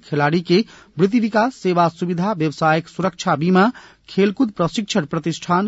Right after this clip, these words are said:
खेलकूद प्रतियोगिता लगायत विषय समावेश कयल गेल अछि। समिति के सदस्य राम सरोज यादव विधेयक में स्थानीय तह से अंतर्राष्ट्रीय स्तर धरि खिलाड़ी उत्पादन करबा सन कानूनी व्यवस्था प्रस्ताव कयल गेल जानकारी देलनि।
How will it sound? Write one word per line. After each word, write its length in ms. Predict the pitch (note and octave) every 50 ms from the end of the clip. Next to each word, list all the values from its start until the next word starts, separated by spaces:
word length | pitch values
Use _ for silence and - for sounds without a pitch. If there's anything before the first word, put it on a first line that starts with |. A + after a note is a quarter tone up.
| G3+
खेलकूद 340 | - - F3 E3+ - F3+ E3
प्रतियोगिता 520 | D#3+ - D#3+ C#3 E3 D#3+ D#3 D#3 D3+ E3 D#3
लगायत 340 | D3+ D3 C#3+ D3+ D3+ C3+ C3
विषय 400 | B2+ C3+ C#3 - D#3 D3+ D#3+ E3+ - - - _ _ - -
समावेश 400 | - D3+ D3 C#3 C3+ C#3 B2 - -
कयल 160 | - C3 B2
गेल 140 | A#2+ B2 C#3+
अछि। 160 | D#3 C#3+ E3+ - _ _ _ - - - - _ - -
समिति 300 | F#3+ F#3+ G3+ G3 C#4 C#4
के 80 | D4
सदस्य 380 | - B3 G#3+ - - - C4 A3+
राम 220 | E3 D#3+ D#3+ D#3
सरोज 320 | D3+ - D#3 C#3+ C#3+ B2 C3
यादव 280 | D3+ D3+ C#3+ E3+ A3+ G#3
विधेयक 360 | D#3+ D#3 C#3+ E3 G3 G#3+ -
में 140 | A3 A3+ G#3+
स्थानीय 440 | E3 - - - F#3 F#3+ G#3 A#3 A#3 G#3+
तह 120 | G#3 G3+ G3+
से 140 | - -
अंतर्राष्ट्रीय 540 | G3+ D#3+ D#3 - E3+ A3 B3 - - G3 E3
स्तर 200 | - - D3 C3
धरि 160 | A#2+ C#3 F3 F#3+ -
खिलाड़ी 320 | - D#3 D3+ D3+ D3+ D3+
उत्पादन 460 | D3 C#3+ C#3+ _ E3+ E3 E3 F#3 - - -
करबा 240 | D3 C3+ A#2+ A#2 A2+
सन 240 | - - F3+ A#3 B3+ - - - - _ _ -
कानूनी 420 | - F#3 G3 G3+ G3+ G#3+ A3+ C4
व्यवस्था 420 | A#3+ G#3 D#3+ E3 D#3 - - F#3 F3+
प्रस्ताव 440 | E3+ E3+ D#3 - - D#3+ D3+ C#3 - -
कयल 160 | - C#3+ C3+
गेल 180 | B2 A#2+ C#3 C3
जानकारी 420 | A#2 C3+ C3+ B2+ A#2 - C3 A#2+
देलनि। 260 | A2+ C#3 D#3 D#3 D3+